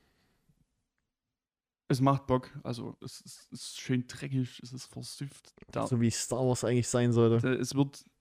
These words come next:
Speaker 1: gena-, genauso wie es bei Rogue One schon war, es wird relativ schnell etabliert, was, was Cassian Andor für ein Charakter ist. <laughs>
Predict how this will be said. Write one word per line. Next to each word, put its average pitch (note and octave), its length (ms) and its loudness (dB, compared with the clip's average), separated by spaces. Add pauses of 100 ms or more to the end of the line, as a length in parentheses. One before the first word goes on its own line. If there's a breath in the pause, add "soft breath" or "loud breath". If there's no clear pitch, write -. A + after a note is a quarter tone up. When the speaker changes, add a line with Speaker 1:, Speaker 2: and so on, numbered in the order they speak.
(120)
Speaker 1:
gena-, B2+ 220 0
genauso C3 360 0
wie C3 60 4
es B2+ 80 -2
bei B2 120 2
Rogue B2+ 340 6
One D3 120 4
schon C#3 200 4
war, C#3 160 4
es C3 120 -2
wird C3 280 -4
relativ C3 400 2
schnell C3+ 240 2
etabliert, C3 560 0
was, - 500 -8 (240)
was - 240 -6
Cassian B2+ 320 2
Andor B2+ 260 0
für C3 100 -2
ein B2+ 100 0
Charakter C3+ 500 2
ist. - 240 -8 (1900 soft breath)
<laughs> D3 120 -2